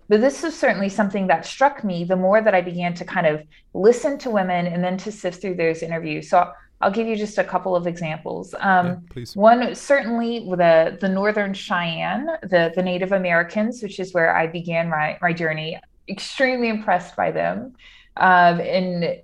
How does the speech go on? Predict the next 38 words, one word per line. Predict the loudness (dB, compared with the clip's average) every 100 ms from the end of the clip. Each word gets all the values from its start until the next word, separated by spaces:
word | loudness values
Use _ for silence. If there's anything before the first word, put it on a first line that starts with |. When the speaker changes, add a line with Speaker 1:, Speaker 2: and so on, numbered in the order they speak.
| -8
Speaker 1:
there | 2 6 8 8 6 2 -8 0
I | 2
met, | 6 4 4 -2
uh, | -2 -2
Tiana | -4 -4 0 0
Limpy, | 0 -2 -6 -14 -14 -20 _ _ _
who's | -2 0 2
the | 2
head | 6 6 6 4
of, | 2 4 4 0 -4
um, | -4 -2 -2 -4 -6 -12 -16 -20 _ -6
the | 0
Office | 4 4 6 0
for | 4 0
Historical | 0 -6 -2 -2 0 -2
Preservation | 0 0 -2 -2 -4 -6 -4
for | -2
the | 0
Northern | 0 0 -2
Cheyenne | -4 -6 -6 -6 -10
Tribe. | -2 0 0 -6 _ _ _ _ _
And | -2 2 2 2 -2 -10 -14
typically | -4 0 0 0 -4 -2
in | -4
her | -4 -6
culture, | -4 -6 -6 -2 -2 -2 -4 _ _ _ _
it | 2 2
is | 2 0 2 0 -4 -4
men | 0 2 2 0 -2 -6 -10 _ _ -10
who | -4 -2 -4
pass | -6 0 2 2 -2
on | -2
the | -2
tradition, | -8 -6 -6 -6 -10 -6
right? | 0 0 -2
To | -6
the, | -8
s-, | -6 -8 -8